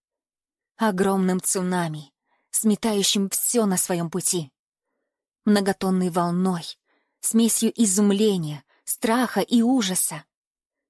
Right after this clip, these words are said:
Моих собственных и того, кто был заперт в моем теле. Все оборвалось резко. Исчезли комната,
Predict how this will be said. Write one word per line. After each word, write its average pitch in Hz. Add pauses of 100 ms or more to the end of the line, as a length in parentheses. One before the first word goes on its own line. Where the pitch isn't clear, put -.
(100)
Моих 247
собственных 202
и 214
того, 190 (500)
кто -
был 208
заперт 190
в -
моем 185
теле. 156 (1000)
Все -
оборвалось 180
резко. 165 (520)
Исчезли 220
комната, 185